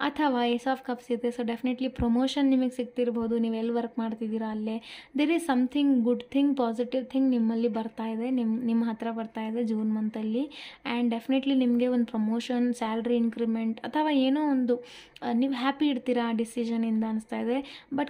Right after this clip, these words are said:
ಕೆಲವೊಬ್ರಿಗೆ ನನಗೆ ಇಲ್ಲಿ ಎನರ್ಜಿ ಸಿಗ್ತಾ ಇದೆ Ace of ಕಪ್ಸಿಂದ. Like ನೀವೇನೋ ಒಂದು ಹೊಸ, ನೀವು ಹೇಗಂದ್ರೆ ಒಂದು, I think ನೀವು ಇಷ್ಟಿಷ್ಟು,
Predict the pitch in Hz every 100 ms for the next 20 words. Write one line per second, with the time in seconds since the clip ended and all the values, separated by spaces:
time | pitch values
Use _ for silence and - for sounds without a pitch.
0 | 269 254 277 294 269 254 254 254 247 233
1 | 233 247 240 226 240 233 233 247 - 240
2 | 240 240 247 220 - 226 220 269 254 254
3 | 254 262 254 254 277 285 - - - 269
4 | 262 233 - - 294 294 269 269 277 277
5 | 262 285 262 247 - - - 269 320 320
6 | 294 269 - 302 302